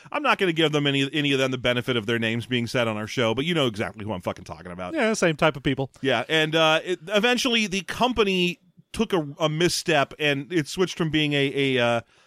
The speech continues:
Speaker 1: a darling of the, of the progressive set to everyone being mad at them for, for defending some chud.
Speaker 2: Yeah.
Speaker 1: Uh, I don't remember the circumstances, so I'm not gonna get into it, but now Green Ronin is in the shit list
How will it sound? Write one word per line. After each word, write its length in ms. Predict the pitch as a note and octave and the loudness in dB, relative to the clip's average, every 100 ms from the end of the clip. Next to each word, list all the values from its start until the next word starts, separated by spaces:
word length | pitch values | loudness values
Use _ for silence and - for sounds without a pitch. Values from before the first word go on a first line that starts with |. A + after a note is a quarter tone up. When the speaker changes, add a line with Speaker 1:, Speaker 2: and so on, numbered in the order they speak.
| _ | _
Speaker 1:
a 100 | - | -6
darling 500 | C3 D3+ D#3 E3+ D#3+ | -2 2 4 4 2
of 120 | D3 C#3 | 0 -2
the, 180 | C#3 - | -4 0
of 220 | C#3+ B2+ | 0 0
the 320 | C3 B2 A#2+ _ _ | 0 0 -4 _ _
progressive 520 | - C#3+ D#3+ D3 D3+ | -6 0 0 0 -2
set 300 | - D#3+ C3 | 0 0 0
to 260 | - C#3+ C3+ | -2 0 2
everyone 360 | C#3 C#3+ C3+ B2+ | 2 2 0 0
being 240 | C3+ A#2 | -2 0
mad 200 | C3+ C#3+ | 0 0
at 120 | C3 | 0
them 180 | C3 A#2 | -2 -2
for, 540 | - B2+ A#2+ A#2+ C#3 - B2+ | -2 0 0 0 -2 -4 -4
for 200 | D3 C3 | -2 -2
defending 480 | C#3 D3+ D3 C3+ | 0 0 0 -2
some 180 | - C3 | -2 -4
chud. 360 | A2 A#2+ F#2 D#2+ - | -2 -2 -2 -8 -4
Speaker 2:
Yeah. 140 | E3+ - _ _ _ _ A#2 | -2 -2 _ _ _ _ -4
Speaker 1:
Uh, 220 | A2+ G#2 | -4 0
I 120 | B2 | 0
don't 160 | D3 D3+ | 0 0
remember 320 | D3 C#3+ C#3 | 2 2 0
the 80 | B2 | 0
circumstances, 720 | D3 C#3 C#3 C#3+ C3 C3 C3+ | 0 -2 -2 -2 -2 -2 -4
so 100 | C3 | -2
I'm 80 | A#2 | 0
not 220 | C3 C3 | 0 0
gonna 140 | C3+ | -2
get 120 | A#2 A#2+ | -2 -2
into 260 | A#2+ A#2+ | 0 -2
it, 120 | A#2+ G2 | -2 -4
but 120 | A#2 | -2
now 180 | C3+ C#3+ | 0 2
Green 260 | C#3+ C#3+ | 0 0
Ronin 320 | C3+ C3 B2+ | 2 0 0
is 160 | B2 A#2 | -2 -2
in 120 | B2+ | -4
the 60 | A2 | -4
shit 240 | - A#2 | -4 -4
list 380 | A2 F#2+ E2 | -4 -6 -8